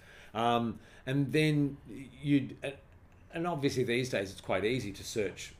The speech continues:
words online or music online or things like that. But in, in my day, you would start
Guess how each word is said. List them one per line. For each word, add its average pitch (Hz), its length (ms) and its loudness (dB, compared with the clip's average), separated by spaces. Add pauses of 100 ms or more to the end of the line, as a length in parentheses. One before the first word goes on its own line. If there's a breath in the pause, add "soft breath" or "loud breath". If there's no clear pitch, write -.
(140)
words 104 360 2
online 90 480 -8
or 92 100 -6
music 101 420 -6
online 87 440 -8
or 90 60 -14
things 98 260 -10
like 90 200 -8
that. 87 220 -6 (400 loud breath)
But 143 120 4
in, 131 200 0
in 135 180 0
my 147 240 2
day, 113 240 0
you 110 180 -2
would 107 140 -6
start 123 360 0